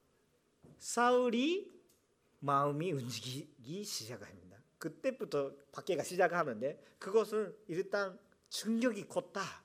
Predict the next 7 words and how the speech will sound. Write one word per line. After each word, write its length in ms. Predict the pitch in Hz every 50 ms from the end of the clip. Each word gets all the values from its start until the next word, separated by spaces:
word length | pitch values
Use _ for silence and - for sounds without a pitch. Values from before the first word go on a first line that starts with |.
| _ -
이런 180 | 123 123 120 113
것입니다. 320 | 95 90 92 - - - _ _ _ _ _ _ _ _ _ _ _ _ _ _ _ _ _ _ _ _ _ _ _ _ -
일단 360 | 143 139 220 202 175 170 - - _ _ _ _ _ _ _ _ _ -
먼저 580 | 139 139 175 202 202 233 240 233 226 233 - - - _ _ _ -
우리가 240 | - 190 214 185 -
타탁한 500 | - 214 - - 233 233 233 233 226 185
마음이 680 | 147 151 160 160 156 160 175 190 139 117 - - -